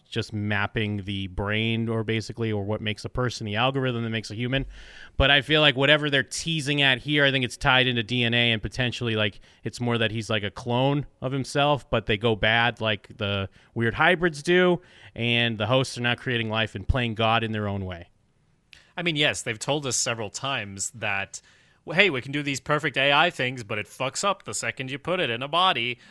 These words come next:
Speaker 2: Uh, how, but Bernard, I was gonna say he's working fine, but, uh, more or less he's working fine. Um, and, y-,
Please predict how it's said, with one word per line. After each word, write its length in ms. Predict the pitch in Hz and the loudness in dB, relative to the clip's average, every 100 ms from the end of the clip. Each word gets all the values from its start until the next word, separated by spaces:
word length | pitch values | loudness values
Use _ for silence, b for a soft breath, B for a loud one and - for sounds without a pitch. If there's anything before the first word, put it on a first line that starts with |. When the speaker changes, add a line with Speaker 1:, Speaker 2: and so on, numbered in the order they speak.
| b - | b -4
Speaker 2:
Uh, 320 | 101 107 104 - _ - | 2 2 0 -4 _ -10
how, 280 | 107 123 - 139 113 | -2 -2 -2 -12 -8
but 500 | 131 120 131 143 - - _ | -4 -2 -4 -6 -8 -8 _
Bernard, 640 | 120 107 120 160 156 143 131 B B B B B B - | -6 -2 0 0 -2 -6 -16 B B B B B B -6
I 100 | 123 | -4
was 100 | 135 | -2
gonna 120 | 139 151 | -2 0
say 200 | 170 139 | 2 2
he's 160 | 117 | 0
working 360 | 101 123 160 143 | -2 -4 -4 -10
fine, 540 | - 190 156 131 147 | 0 4 6 4 2
but, 260 | 131 117 120 | -2 0 0
uh, 240 | 117 117 107 B B B | 2 0 -2 B B B
more 220 | 160 208 202 | -4 0 2
or 60 | |
less 260 | 143 196 190 | 4 2 2
he's 140 | 151 123 | -4 -6
working 340 | 127 123 123 | -4 -4 -6
fine. 480 | 120 117 127 175 175 | -4 -2 -2 -4 -10
Um, 580 | 131 123 120 117 117 117 - | -6 -4 -2 -4 -6 -10 -6
and, 540 | 143 131 123 123 107 - b b _ _ _ - | -2 0 0 -4 -10 -14 b b _ _ _ -20
y-, 220 | 127 113 | -20 -18